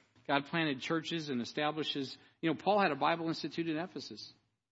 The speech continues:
And, uh, and, and then they planted seven churches, and those seven churches we hear about in the book of Revelation.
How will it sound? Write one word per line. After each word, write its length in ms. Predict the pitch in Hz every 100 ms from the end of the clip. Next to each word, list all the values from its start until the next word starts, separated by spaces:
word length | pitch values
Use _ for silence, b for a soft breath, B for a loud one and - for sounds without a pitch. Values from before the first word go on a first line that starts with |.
| _ _ _ _ _
And, 200 | 123 135
uh, 20 | 135
and, 240 | 139 143
and 180 | 139 147
then 100 | 165
they 120 | 160
planted 380 | 156 170 160 139
seven 320 | - 170 170
churches, 480 | - 180 175 127 110
and 80 | 131
those 160 | 143
seven 260 | - 170 165
churches 340 | 180 175 135
we 120 | 135
hear 180 | 131 165
about 240 | 151 135 135
in 80 |
the 60 | 123
book 220 | 131 143
of 80 | 139
Revelation. 600 | 143 139 127 131 - -